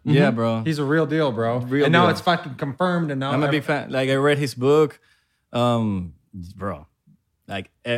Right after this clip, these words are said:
Speaker 1: eh, I mean,
Speaker 3: He,
Speaker 1: you know,
Speaker 3: he,
Speaker 1: who
Speaker 3: he
Speaker 1: knows who's Bob Lazar?
Speaker 2: So
Speaker 3: the
Speaker 1: You know.
Speaker 3: truth.
Speaker 2: we talked, uh, about him in, in one episode,
Speaker 1: And,
Speaker 2: and,
Speaker 1: and
Speaker 2: bro,
Speaker 1: I, but YouTube banned the video.
Speaker 3: No.
Speaker 1: Yeah,
Speaker 2: Yeah,
Speaker 1: bro.
Speaker 2: bro.
Speaker 1: Like, it's a
Speaker 3: What?
Speaker 1: video with less views ever, and it's like,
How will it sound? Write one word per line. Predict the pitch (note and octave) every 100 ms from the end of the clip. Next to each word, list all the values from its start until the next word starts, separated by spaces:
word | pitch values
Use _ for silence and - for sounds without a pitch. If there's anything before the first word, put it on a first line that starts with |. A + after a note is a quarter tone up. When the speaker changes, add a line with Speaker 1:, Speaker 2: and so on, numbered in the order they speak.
| A2
Speaker 1:
eh, | F2+ -
I |
mean, | B2 F#2 D#2+ _ _ _ _ _
Speaker 3:
He, | - D#3
Speaker 1:
you | C#3
know, | -
Speaker 3:
he, | B2
Speaker 1:
who | - D#3
Speaker 3:
he | D#3+
Speaker 1:
knows | E3+ F3
who's | F3+ D3+ E3 D3+
Bob | C#3+ C3
Lazar? | B2+
Speaker 2:
So | - D#3 D3
Speaker 3:
the |
Speaker 1:
You | C3
know. | G2
Speaker 3:
truth. | D#3
Speaker 2:
we | E3+
talked, | F3 G3+ G#3+ - - _ _ _ _ -
uh, |
about | D3 C#3+ C3 C3+ C#3
him | C#3+ F3 F3+
in, | D3+ C#3+ -
in | C3+ B2+ B2+
one | C3+ D#3+
episode, | E3 D3 C#3+ E3
Speaker 1:
And, | D3 C#3 B2
Speaker 2:
and, | A#2
Speaker 1:
and | C#3+ C#3+
Speaker 2:
bro, | C#3+ C#3 G#2+
Speaker 1:
I, | D3
but | C#3+ E3+
YouTube | D#3 E3 C3+
banned | B2+ C#3
the | A2+
video. | G#2+ G2+ D3+
Speaker 3:
No. | F#3+ E3 C#3+ B2 D3+
Speaker 1:
Yeah, |
Speaker 2:
Yeah, | E3 B2+
Speaker 1:
bro. | B2+ A#2+
Speaker 2:
bro. | A2 -
Speaker 1:
Like, | B2 D#3+
it's | E4+
a | G#3+
Speaker 3:
What? | F3
Speaker 1:
video | G3 G#3+
with | F#3+ E3 -
less | D3 D3+ D3+ D3+ C#3+ A#2+
views | C3+ C3+ B2
ever, | A#2 G#2+ F#2 E2+ _ _ _ _
and | - C#3+
it's | D3
like, | E3+ -